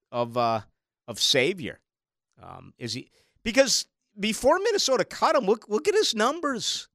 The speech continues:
His final year in Minnesota. I mean, what was it thirteen hundred, fourteen hundred? I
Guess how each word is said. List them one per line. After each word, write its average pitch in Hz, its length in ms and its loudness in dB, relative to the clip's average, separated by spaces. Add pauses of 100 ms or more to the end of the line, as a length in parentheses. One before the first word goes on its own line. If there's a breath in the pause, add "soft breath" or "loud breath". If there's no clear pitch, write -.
(160)
His 220 180 -4
final 254 340 0
year 262 200 -4
in 277 80 -4
Minnesota. 262 720 -2 (840)
I 196 40 -10
mean, 240 120 -4
what 285 60 -2
was 196 100 0
it 135 160 -4
thirteen 220 480 0
hundred, 233 340 -2
fourteen 226 540 -4
hundred? 233 340 -2
I 156 220 0